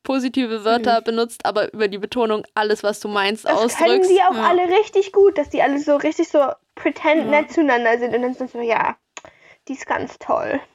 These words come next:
Speaker 2: Ja. <laughs>
Speaker 3: Und dann sitzen sie da immer so selbstgefällig.
Speaker 2: Ja.
Speaker 1: Vielleicht hat sie sich auch attacked gefühlt, weil,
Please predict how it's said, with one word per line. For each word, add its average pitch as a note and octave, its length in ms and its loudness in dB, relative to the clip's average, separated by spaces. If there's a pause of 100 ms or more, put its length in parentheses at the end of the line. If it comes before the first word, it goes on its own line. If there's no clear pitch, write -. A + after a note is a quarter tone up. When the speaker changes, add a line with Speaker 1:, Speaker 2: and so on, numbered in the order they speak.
(440)
Speaker 2:
Ja. C#4 320 -12
<laughs> - 0 - (1080)
Speaker 3:
Und - 140 -2
dann G#4+ 440 0 (1120)
sitzen G#4 340 2
sie F4 140 6
da A#3 200 4
immer B3 240 0
so C#4+ 120 2
selbstgefällig. C#4 1000 2 (420)
Speaker 2:
Ja. B3 320 -8 (880)
Speaker 1:
Vielleicht B3 200 -2
hat C#4 120 -2
sie C4 80 -10
sich A#3+ 220 -4
auch A3+ 80 -2
attacked D4 360 -2
gefühlt, A#3 540 -2
weil, G3+ 380 2